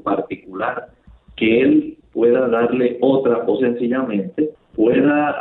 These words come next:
hacer alguna combinación de alguna otra tableta que pueda, por ejemplo, utilizarse como un antihistamínico. Es una opción, pero para eso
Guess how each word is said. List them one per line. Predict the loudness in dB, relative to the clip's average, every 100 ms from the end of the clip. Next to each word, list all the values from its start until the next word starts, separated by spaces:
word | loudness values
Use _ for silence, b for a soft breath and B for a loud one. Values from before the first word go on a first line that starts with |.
| -4
hacer | -2 0 0 -2 -2
alguna | 0 0 -2 0
combinación | -2 -2 -2 -4 0 2 2 0 -6 _ _
de | -2 2
alguna | 2 0 0 -2 -2 0 0 -2 -6 -8
otra | 0 0 2 2 0 0
tableta | 0 2 4 2 0 -4 -6 -18 _ -4
que |
pueda, | -2 0 2 2 2 2 2 0 -2 -6 -12 -10
por | 0 2
ejemplo, | 2 0 -2 0 0 -2
utilizarse | -2 0 2 2 0 0 -2
como | -2 -2
un | -2 -2
antihistamínico. | -2 -4 -8 -6 -6 -4 -6 -10 -20 _ _ _ _ _
Es | 0 0 -2
una | -2 0
opción, | -2 -4 0 0 -2 -8 _ _ _ _ -2
pero | 0 2 2 0 -2
para | -4 0 0
eso | 0 -2 -4 -4